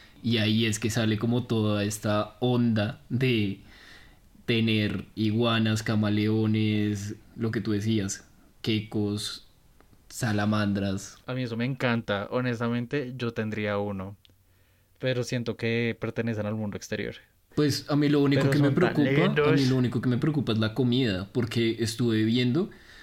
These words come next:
Speaker 1: y muchos de ellos tienen que comer su comida viva,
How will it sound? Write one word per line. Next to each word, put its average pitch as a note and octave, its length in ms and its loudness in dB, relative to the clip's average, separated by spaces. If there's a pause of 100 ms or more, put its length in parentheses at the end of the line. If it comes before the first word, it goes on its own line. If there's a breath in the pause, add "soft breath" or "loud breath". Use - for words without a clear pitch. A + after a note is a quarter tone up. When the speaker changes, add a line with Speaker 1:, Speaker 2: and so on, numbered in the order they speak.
(440 loud breath)
Speaker 1:
y A#2 540 2
muchos A2+ 480 2
de C3 140 4
ellos B2+ 500 0
tienen A#2 260 2
que G#2+ 160 -2
comer A#2 340 2
su G2+ 140 -4
comida A2 420 0
viva, A2 400 0